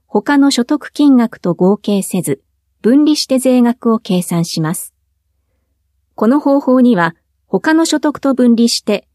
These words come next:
所得を支払う方が支払いの際に、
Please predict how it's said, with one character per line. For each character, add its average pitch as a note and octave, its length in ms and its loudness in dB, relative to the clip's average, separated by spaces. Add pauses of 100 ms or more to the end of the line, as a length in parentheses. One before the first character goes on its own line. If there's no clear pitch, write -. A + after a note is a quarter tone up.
所 - 180 -4
得 C#4 300 -2
を C4+ 80 2
支 C4 160 -2
払 D4 360 0
う C4 40 0
方 G#3 300 -4
が F3 200 -2 (100)
支 - 180 -6
払 B3 340 0
い A#3 80 4
の A3+ 120 2
際 G#3+ 300 -2
に、 C3 220 -6